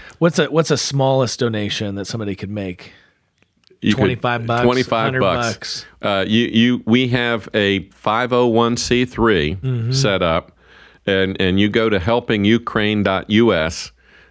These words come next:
Speaker 2: and, and you can get right to the five oh one C three. Uh, you can send in a check,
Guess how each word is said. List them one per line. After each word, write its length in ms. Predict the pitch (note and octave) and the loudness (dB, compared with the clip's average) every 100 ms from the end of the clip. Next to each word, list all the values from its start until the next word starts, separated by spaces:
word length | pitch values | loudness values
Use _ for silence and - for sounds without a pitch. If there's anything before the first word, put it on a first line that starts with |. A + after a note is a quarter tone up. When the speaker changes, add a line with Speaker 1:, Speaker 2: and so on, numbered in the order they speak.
| - | -4
Speaker 2:
and, 320 | G2 F#2+ F#2 | 0 0 0
and 260 | F#2 F#2 G2+ | 0 2 2
you 120 | G2+ | 2
can 160 | G2+ | 2
get 200 | G2 G2+ G2 | 2 0 2
right 320 | G#2 G#2+ - | 2 0 -4
to 420 | - A2+ G#2+ - | 0 2 2 0
the 120 | - - | -2 -2
five 340 | G#2 G#2+ G#2 | 0 0 2
oh 100 | G#2+ | 2
one 260 | G2 G#2 G#2 | 4 2 0
C 240 | - G#2+ | 0 -2
three. 520 | G2+ - G2 F#2+ F2 - - - - | -2 0 2 2 -2 -8 -20 -20 -8
Uh, 220 | F2+ F2 F#2+ | -2 -2 2
you 180 | G#2+ | 2
can 200 | G#2+ F#2+ | 2 -2
send 320 | E2+ A#2 A2 G#2+ | -2 -2 0 0
in 120 | G#2 | 2
a 120 | E2+ | -2
check, 560 | - B2 A#2 A2+ - | -2 -2 0 -2 -6